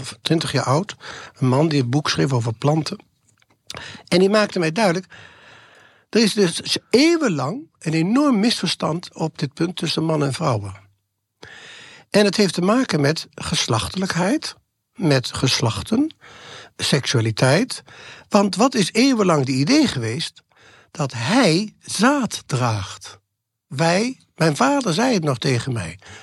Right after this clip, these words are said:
"Hè, je moet niet masturberen, jongen, want dan krijg je allemaal verschrikkelijke ziektes." Mijn vader was een soort dominee. Dan krijg je allemaal verschrikkelijke ziektes. En bovendien, dan vers-, verspil je ook het kostbaarste wat je van God gekregen hebt.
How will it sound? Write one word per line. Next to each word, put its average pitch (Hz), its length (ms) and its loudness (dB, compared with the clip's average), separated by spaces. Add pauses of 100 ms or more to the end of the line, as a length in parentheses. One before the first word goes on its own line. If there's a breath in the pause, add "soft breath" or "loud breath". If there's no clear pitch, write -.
"Hè, - 120 -2
je 196 200 2
moet 156 200 2
niet 143 180 -2
masturberen, 151 640 2
jongen, 185 180 2
want 196 140 -4
dan 165 80 -6
krijg 139 180 0
je 147 60 0
allemaal 135 180 0
verschrikkelijke 135 520 0
ziektes." 165 360 0
Mijn 147 160 0
vader 117 260 0
was 110 120 -2
een 107 60 -2
soort 107 220 -4
dominee. 147 440 0 (460 loud breath)
Dan - 100 -4
krijg 131 180 2
je 151 60 0
allemaal 151 280 4
verschrikkelijke - 520 -2
ziektes. 190 380 -2 (240 loud breath)
En 170 140 -2
bovendien, 170 480 0 (200 loud breath)
dan 151 220 0
vers-, - 240 -6 (220 loud breath)
verspil 262 520 0
je 240 120 2
ook 175 160 -2
het - 180 -8
kostbaarste 214 680 0
wat 160 160 -4
je 165 100 -4
van 139 160 -6
God - 220 -4
gekregen 131 540 -4
hebt. - 240 -14